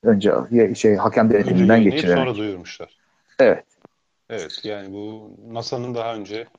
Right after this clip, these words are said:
Speaker 2: e, yaptığının aksine oldu galiba.
Speaker 1: Yok, nasa da dikkat eder böyle şeylere genelde ama bazen hata yapılır, o ayrı.
Speaker 2: Evet.
Speaker 1: Şey, soğuk
Speaker 2: Neyse.
Speaker 1: füzyon gibi yapmadılar yani.
Speaker 2: Ya onu ayrıca konuşalım bir gün ya. Çok eski
Speaker 1: Ha,
Speaker 2: olay.
Speaker 1: yapalım.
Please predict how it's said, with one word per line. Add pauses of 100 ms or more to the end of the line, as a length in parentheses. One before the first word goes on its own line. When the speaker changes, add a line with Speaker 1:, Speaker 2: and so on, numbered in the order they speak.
(240)
Speaker 2:
e, (520)
yaptığının
aksine
oldu
galiba. (1900)
Speaker 1:
Yok,
nasa
da
dikkat
eder
böyle
şeylere
genelde
ama
bazen
hata
yapılır,
o
ayrı. (680)
Speaker 2:
Evet.
Speaker 1:
Şey,
soğuk
Speaker 2:
Neyse.
Speaker 1:
füzyon
gibi
yapmadılar
yani. (720)
Speaker 2:
Ya
onu
ayrıca
konuşalım
bir
gün
ya.
Çok
eski
Speaker 1:
Ha,
Speaker 2:
olay.
Speaker 1:
yapalım.